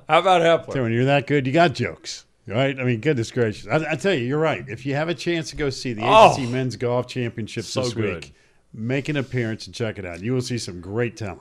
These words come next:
Speaker 1: We'll pull the scorecard tomorrow. We'll pull the scorecard and show you some hole links and how far they're gonna play it.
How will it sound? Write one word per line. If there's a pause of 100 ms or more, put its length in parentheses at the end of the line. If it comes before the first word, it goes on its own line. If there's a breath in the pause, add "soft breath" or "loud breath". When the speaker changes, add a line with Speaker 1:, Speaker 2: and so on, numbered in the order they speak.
(120)
Speaker 1:
We'll
pull
the
scorecard (160)
tomorrow. (280)
We'll
pull
the
scorecard
and
show
you
some
hole
links
and
how
far
they're
gonna
play
it.